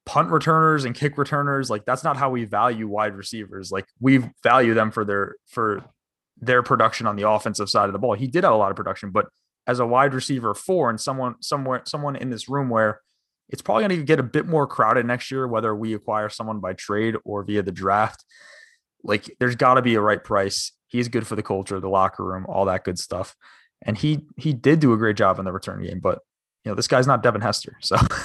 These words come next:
<laughs> um, I think he should be brought back at the right price. And I'm sure this will be talked about for, hopefully this is put to bed pretty quickly, but, um,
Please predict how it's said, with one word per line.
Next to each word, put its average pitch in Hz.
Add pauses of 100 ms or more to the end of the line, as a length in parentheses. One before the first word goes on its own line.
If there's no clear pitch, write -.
(360)
<laughs> -
um, 104
I 127
think 135
he 139
should 131
be 123
brought 113
back 104
at 107
the 95
right 90
price. - (120)
And 95
I'm 98
sure 101 (640)
this -
will 98
be 95
talked 95
about 101 (100)
for, -
hopefully 139 (220)
this -
is 117
put -
to 110
bed 104
pretty 95
quickly, - (300)
but, - (640)
um, 110